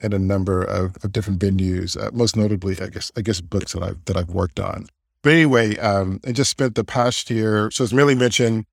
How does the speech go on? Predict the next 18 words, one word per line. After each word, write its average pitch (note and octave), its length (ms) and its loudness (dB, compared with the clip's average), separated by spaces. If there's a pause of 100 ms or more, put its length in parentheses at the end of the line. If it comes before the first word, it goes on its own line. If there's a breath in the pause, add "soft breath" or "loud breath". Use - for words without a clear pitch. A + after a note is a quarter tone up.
(520)
here B2+ 100 2
at A#2 60 2
the B2 60 0
University A#2+ 260 -2
of G#2 60 -4
Texas G2+ 260 -6
at - 100 -6
Austin G#2+ 340 0
with - 80 -2
the - 60 -8
Good G#2 140 -4
Systems, G#2+ 720 -2
uh, G#2 140 -4
Grand G#2 280 -2
Challenge, A#2+ 520 0 (340)
bringing A#2+ 420 2
together G#2+ 600 2
researchers G#2 920 -2